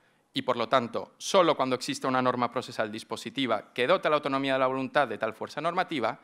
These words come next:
el contrato será válido y eficaz. De mucho mayor interés, y ro-, donde realmente se ve esta multidimensionalidad de los contratos procesales, están los contratos procesales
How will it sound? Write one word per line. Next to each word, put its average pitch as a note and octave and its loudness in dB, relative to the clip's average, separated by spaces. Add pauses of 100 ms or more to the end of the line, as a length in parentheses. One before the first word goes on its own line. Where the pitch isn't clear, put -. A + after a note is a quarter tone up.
(260)
el D3 -4
contrato C#3+ -4
será B2+ -4
válido G#2+ -2 (200)
y A2 -8
eficaz. G#2 -4 (1200)
De B2 0
mucho F3+ 0
mayor F#3+ 0
interés, F#3 -2
y C3+ -4
ro-, C3 0
donde B2+ 0
realmente D3 0
se D3 -6
ve C3+ -2
esta C#3+ -2
multidimensionalidad A#2+ -4
de D#3 0
los A2+ -6
contratos A2+ -6
procesales, E3+ 0 (200)
están F#3+ 2
los F3 -4
contratos C#3 -4
procesales A#2 -4